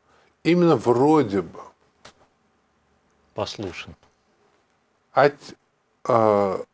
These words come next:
Speaker 1: ведь этот кается, и отец его, младшего, восстанавливает сыновним достоинстве, даёт ему одежду драгоценную,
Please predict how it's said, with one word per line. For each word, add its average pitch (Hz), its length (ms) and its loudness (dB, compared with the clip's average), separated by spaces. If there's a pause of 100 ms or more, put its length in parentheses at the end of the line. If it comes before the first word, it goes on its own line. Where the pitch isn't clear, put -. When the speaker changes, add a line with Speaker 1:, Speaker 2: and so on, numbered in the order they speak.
Speaker 1:
ведь 131 400 -4 (600)
этот 170 400 0
кается, - 800 0 (1200)
и 127 100 0
отец 233 560 0 (380)
его, 104 400 0 (500)
младшего, 92 640 0 (120)
восстанавливает 196 580 0
сыновним 160 580 0
достоинстве, 98 680 -6
даёт 127 440 2
ему 98 260 -8 (320)
одежду 143 640 2
драгоценную, 113 960 -2